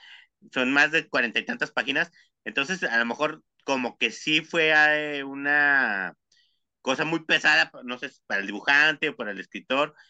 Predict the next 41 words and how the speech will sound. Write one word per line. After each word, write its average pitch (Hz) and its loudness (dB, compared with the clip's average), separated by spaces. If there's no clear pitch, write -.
y 123 4
el 117 2
cuarto 147 0
número, 160 -4
pues 95 -12
yo 110 -4
creo 123 -6
que - -18
se 131 -2
re-, 113 -4
se - -4
les 92 -8
fueron, 117 -2
o 95 -6
sea, 110 -8
no 110 -6
alcanzaron 139 -2
a 127 -4
sacarlo 120 -6
a 127 -12
tiempo, 117 -8
y 113 -4
por 117 2
eso 127 -2
venían 120 0
retrasándose 107 -6
mucho, 98 -10
¿no? 98 -16
Pero, 120 4
este, 104 0
eh, 131 2
como 139 -2
dice 160 0
Neto, 226 -6
o 139 -6
sea, 143 -4
es 135 -8
una 240 -8
historia 226 -2
esta 202 -4
donde 151 -4